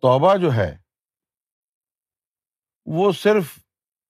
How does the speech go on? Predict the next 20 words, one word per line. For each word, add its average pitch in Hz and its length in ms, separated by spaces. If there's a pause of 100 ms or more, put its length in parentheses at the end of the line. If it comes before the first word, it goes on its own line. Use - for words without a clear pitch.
(1500)
دو 160 300
لفظ، 175 520
دو 160 260
شبد 175 460
کہہ 160 180
دینے 175 260
کا 160 100
نام 151 220
نہیں 151 220
ہے 165 120
کہ 151 100
میں 156 160
آئندہ 151 340
نہیں 127 160
کروں 107 320
گا، 92 80 (2000)
بلکہ 143 420 (920)
اصل 220 400
میں 139 200 (1200)
توبہ 180 680